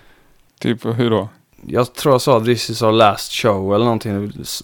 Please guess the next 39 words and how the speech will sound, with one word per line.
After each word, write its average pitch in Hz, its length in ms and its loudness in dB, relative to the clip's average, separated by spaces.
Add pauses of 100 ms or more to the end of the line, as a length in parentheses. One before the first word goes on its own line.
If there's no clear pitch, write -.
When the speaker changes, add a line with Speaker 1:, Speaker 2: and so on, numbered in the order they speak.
(100)
Speaker 2:
last 101 320 -2
song 95 320 -6
liksom. 107 280 -14 (240)
Speaker 1:
<laughs> - 640 -12
Speaker 2:
Det 101 100 -4
blir 104 240 0
ju 98 120 -2
fel. 104 320 -8
Speaker 1:
Ja. 98 260 -6
Speaker 2:
Så. - 100 -14 (760)
Ja, 120 80 2
men 147 180 6
jag, 139 460 8
jag 139 140 4
gillar 139 280 4
inte 127 180 -4
mellans-, 120 500 0
alltså, 131 180 2
jag 139 120 4
kan 135 140 2
gilla 135 280 6
mellansnack 117 560 2
när 107 80 0
andra 110 260 0
band 107 280 2
gör 98 140 -4
och 101 80 -8
så, 113 160 -10
men 104 200 -6
jag, 107 440 -6
jag 110 140 2
vill 110 120 2
inte 110 160 -4
hålla 110 140 -2
på 107 200 -8
med 107 120 -6
det. 107 100 -4
Jag, 107 500 2 (800)
eh, 113 220 -6